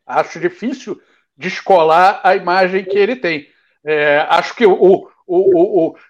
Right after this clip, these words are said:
quem encorajou ele deve ter sido o Boulos, com o resultado que ele conseguiu obter lá na, na,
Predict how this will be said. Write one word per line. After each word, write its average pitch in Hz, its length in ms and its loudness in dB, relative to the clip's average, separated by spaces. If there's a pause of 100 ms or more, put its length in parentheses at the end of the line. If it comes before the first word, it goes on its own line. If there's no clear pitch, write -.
(100)
quem 214 160 -2
encorajou 202 760 4
ele 196 180 2
deve 220 220 0
ter 226 120 -2
sido 247 260 -4
o 240 60 -6
Boulos, 185 500 4
com 139 160 -4
o 151 100 0
resultado 156 680 -2
que - 120 -12
ele 170 240 -2
conseguiu 170 520 -4
obter 165 500 -4
lá 139 220 0
na, 139 220 -2
na, 131 180 -6